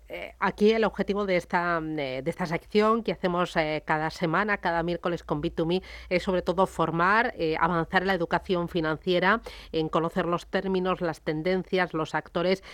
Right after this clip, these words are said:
de todo el ecosistema cripto y también dar información, pero además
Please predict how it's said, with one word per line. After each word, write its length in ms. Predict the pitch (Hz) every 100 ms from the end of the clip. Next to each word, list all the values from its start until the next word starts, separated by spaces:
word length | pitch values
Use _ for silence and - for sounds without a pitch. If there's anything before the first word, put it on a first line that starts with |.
| -
de 160 | 165 175
todo 220 | 180 190
el 80 | 185
ecosistema 600 | - 170 160 - 175 170
cripto 560 | - 190 220 - 208 - - -
y 80 |
también 380 | 165 160 170 180
dar 100 | 170
información, 720 | 180 165 151 151 - 185 175 160
pero 240 | 208 208
además 540 | 208 202 196 202 214